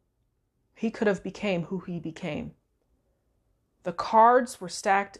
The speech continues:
against him. His circumstances were not in alignment with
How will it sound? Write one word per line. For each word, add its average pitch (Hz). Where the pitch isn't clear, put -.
against 170
him. -
His 196
circumstances 208
were 170
not 175
in 190
alignment 175
with 190